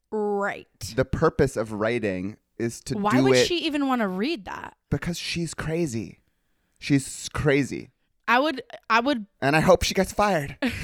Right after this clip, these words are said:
Speaker 2: I hope she gets fired now.
Speaker 1: I would really, um, amplify my chicken scratch just
Speaker 2: Yeah.
Speaker 1: in spite of her.
Speaker 2: I know. I mean, like, it's just
Speaker 1: I would, dr-
Speaker 2: so
Speaker 1: I would, <laughs> I would write every single letter on top of the other.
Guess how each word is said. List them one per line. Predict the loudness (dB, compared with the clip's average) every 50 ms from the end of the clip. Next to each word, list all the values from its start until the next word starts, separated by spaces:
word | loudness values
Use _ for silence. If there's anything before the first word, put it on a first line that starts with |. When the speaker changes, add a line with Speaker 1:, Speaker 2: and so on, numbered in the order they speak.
| -4 -4 -4 0 2
Speaker 2:
I | 2 2 4
hope | 4 2 2 2
she | 0 -2 -2
gets | -2 -2 -2 0
fired | 2 2 2 4 4 2 2
now. | 2 -2 -2 -2 2 2 2 2 2 _ _ _ _ _ _ _ _ _ _ _ _ _ _ _ _ _ -18 _ -2
Speaker 1:
I | 0
would | 2 2 2 0 0
really, | -2 0 2 2 0
um, | 0 -2 -6 -8 -8 -10 -12 -14 _ _ -20 -20 -20 -16 -8 -6
amplify | -4 -4 -2 -4 -6 -4 -4 -6 -6 -6
my | -6 -10
chicken | -10 -10 -12 -12 -12 -14
scratch | -14 -14 -12 -10 -10 -10 -10 -12 _ -14 -14 -14 -16 _ _ _ _ _ -8
just | -6 -6 -4 0
Speaker 2:
Yeah. | 2 2 4 4 2 2
Speaker 1:
in | 0
spite | -2 -4 -6 -6 -6 -8
of | -10 -10
her. | -10 -10 -10 -10 -12 _ _ _ _ 0
Speaker 2:
I | 2 2
know. | 4 4 4 4 4 4 4
I | 2
mean, | 2 2 2 2
like, | 0 -2 -4 -8 _ _ -10
it's | -8 -8 -8 -12 -12
just | -10 -4 2 4
Speaker 1:
I | 6
would, | 6 4 4
dr- | 2 0 2
Speaker 2:
so | 2
Speaker 1:
I | 2 2
would, | 0 -2 -4 -8 -16 -18 -8 -8 -10 -8 0 2
<laughs> | 4 4 4 0 -6 -14 -20 -18 -8 2
I | 4 4
would | 6 6
write | 4 2 2 0
every | -2 -2 0 0 -4 -4
single | -2 -2 -2 -2 -2 0
letter | 0 0 0 2 0
on | 0 -2 -2
top | -4 -4 -6 -6 -6
of | -16 -14
the | -12 -12
other. | -12 -12 -12 -12 -14 -14